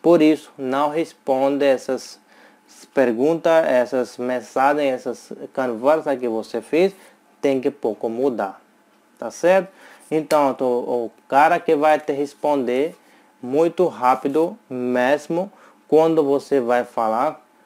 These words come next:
assim, coisa de, eh, sua vida.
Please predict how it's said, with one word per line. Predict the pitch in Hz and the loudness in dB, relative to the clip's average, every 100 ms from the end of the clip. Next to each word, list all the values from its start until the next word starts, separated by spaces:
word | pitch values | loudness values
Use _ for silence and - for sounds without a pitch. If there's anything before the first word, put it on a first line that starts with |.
| _ | _
assim, | - 120 - 156 156 | -6 -6 -6 -8 -6
coisa | - 131 120 117 | -2 0 0 -2
de, | 110 131 185 - _ _ _ _ _ _ - | -2 -2 -4 -10 _ _ _ _ _ _ -8
eh, | 143 127 120 | -4 -2 -4
sua | 107 151 151 151 | -4 0 2 2
vida. | 123 113 104 | 0 -4 -6